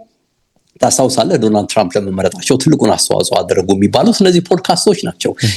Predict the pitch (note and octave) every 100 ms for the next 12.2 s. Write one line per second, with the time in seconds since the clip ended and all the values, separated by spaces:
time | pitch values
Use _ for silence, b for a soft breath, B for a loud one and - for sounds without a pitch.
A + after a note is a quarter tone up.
0 | A2+ A2+ B2+ D#3 D3 C3 C3 A2 G#2 G#2+
1 | A#2+ - E2 - F2+ F#2 F2+ F2 B2 -
2 | A2+ B2+ G#2+ G2 - G2+ - G#2+ F#2 -
3 | F#2+ - - - - - G#2 - - -
4 | - - B B - A#2+ A#2+ C3 B2+ E2+
5 | - F#2 F#2 F2 F2 G2+ G#2 - G#2 G#2+
6 | E3 B3 B B - F#3 F3 B3+ A#3+ A3+
7 | G#3+ F3+ F3+ D#3 B2 G#2+ - D3 C#3 E3+
8 | D3 D#3 C3 C3 C3 A#2 A2 A2+ - G#2
9 | F#2 - - G2 F#2+ - G2+ - G2+ G2+
10 | G2 F#2+ F2+ G2 - G2 F#2+ F#2 F#2+ G2+
11 | C#3+ G#3+ - D#3 G3+ C#3+ C3+ B2+ B2+ C3+
12 | F#3+